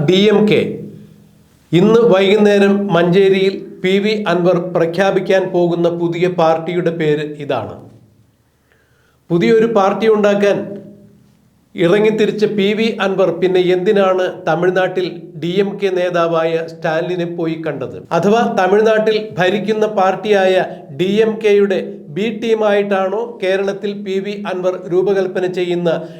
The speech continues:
Democratic Movement of Kerala എന്ന സോഷ്യൽ മൂവ്മെന്റ് പ്രവർത്തിക്കുക എന്നുള്ളതാണ് ഇപ്പോൾ ഏറെ ഉയരുന്ന ചോദ്യം. എന്തായാലും കേരളത്തിൽ ഒരു പാർട്ടി ഉണ്ടാക്കുന്ന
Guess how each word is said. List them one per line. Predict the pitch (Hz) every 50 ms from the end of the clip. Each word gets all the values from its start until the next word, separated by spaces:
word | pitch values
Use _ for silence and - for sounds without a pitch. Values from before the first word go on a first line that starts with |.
| - - 156 160
Democratic | 180 185 202 202 202 202 202 196 196 196 196 190 - - 175
Movement | 175 175 185 185 175 185 175
of | 175 175 175
Kerala | 180 175 175 175 175 175 175 175 175 175 170
എന്ന | 175 170 165 147 - - - - - - - - - - _ _ _ _ - -
സോഷ്യൽ | 185 185 190 - 214 208 190
മൂവ്മെന്റ് | 190 190 185 185 - 190 185 -
പ്രവർത്തിക്കുക | 175 180 180 175 - 202 160 165 185 180 180 170 170 175 175
എന്നുള്ളതാണ് | 170 175 165 165 160 156 156 156 160 185 190 170
ഇപ്പോൾ | 160 170 170 165 170 165 165 165
ഏറെ | 165 160 156 160 160 160
ഉയരുന്ന | 151 151 151 143 143 139 139 135 - - -
ചോദ്യം. | 147 123 104 98 104 - - - - - _ _ _ _ _ _ _ _ _ _ _ _ _ _ _ _ _ _ _ - - - - - _ - 170
എന്തായാലും | 175 190 220 208 214 214 220 220 208 208 196
കേരളത്തിൽ | 190 196 214 226 233 233 233 247 240 220 - 202
ഒരു | 214 214 208 202
പാർട്ടി | 190 190 196 - 208 233 214 202
ഉണ്ടാക്കുന്ന | 202 202 208 202 202 202 202 202 202 196